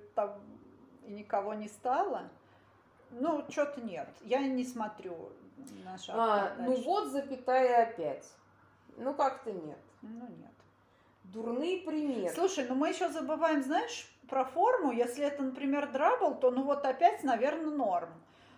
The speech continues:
Speaker 1: Но
Speaker 2: Ну, ну, это явно не название для Макси.
Speaker 1: Ну да. Ну и у меня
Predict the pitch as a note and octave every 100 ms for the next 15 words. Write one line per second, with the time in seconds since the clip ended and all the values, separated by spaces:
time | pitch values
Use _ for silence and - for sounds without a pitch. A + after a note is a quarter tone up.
0 | - G#3+ A#3+ B3 B3+ B3 A#3+ A#3 G#3+ C#4
1 | F4 E4 F4 F4+ F4 F4 F4+ C#4+ C4+ C4+
2 | C#4 D4 E4+ C#4 A#3+ G#3+ A#3 A#3+ A#3+ G3+
3 | - - E3 D#3+ A#3+ C4+ B3+ G#3+ F3 A#3
4 | D4+ D#4+ D4 C#4+ D4 C#4